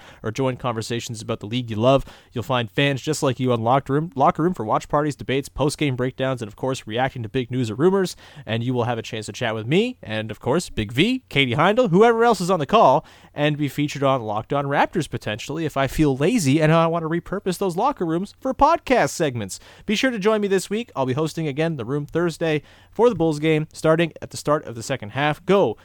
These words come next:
download the free Locker Room app right now. Currently available on all I O S devices. Be sure to create a profile, link your Twitter, and join the league group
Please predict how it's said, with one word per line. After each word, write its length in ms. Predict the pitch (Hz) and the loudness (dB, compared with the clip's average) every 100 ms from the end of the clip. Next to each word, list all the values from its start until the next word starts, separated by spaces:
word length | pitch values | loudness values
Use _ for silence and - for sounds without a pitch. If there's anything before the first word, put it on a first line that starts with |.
| _ | _
download 280 | - 151 156 | -2 0 0
the 80 | 123 | -2
free 260 | - 156 156 | -6 -4 -2
Locker 320 | 143 135 131 | 0 -2 -2
Room 160 | 127 | -4
app 220 | 123 123 120 | -2 -4 0
right 220 | 123 147 | 0 0
now. 380 | 123 127 127 131 - | 2 2 0 -2 0
Currently 320 | 208 220 196 | 2 4 2
available 360 | 151 151 143 131 | 4 4 4 2
on 100 | 123 | 2
all 260 | 131 143 - | 4 4 2
I 180 | 117 131 | 0 0
O 120 | 110 | 0
S 160 | 156 - | -2 0
devices. 480 | 151 160 156 170 | 2 2 2 -2
Be 160 | 131 120 | -6 -8
sure 180 | - 131 | -6 -6
to 80 | 110 | -6
create 300 | - 117 107 | -6 -8 -8
a 20 | |
profile, 560 | - 160 160 165 165 139 | -4 -4 0 2 2 2
link 220 | 120 - | -4 -6
your 60 | 104 | -2
Twitter, 380 | - 208 208 - - - | 4 6 6 4 -6 -14
and 140 | - 113 | -8 -4
join 440 | 120 151 156 156 - | 2 2 2 -2 -2
the 480 | 127 123 120 120 104 | 0 2 0 -2 -4
league 380 | 120 180 185 - | 0 0 0 -2
group 320 | 127 135 | 2 4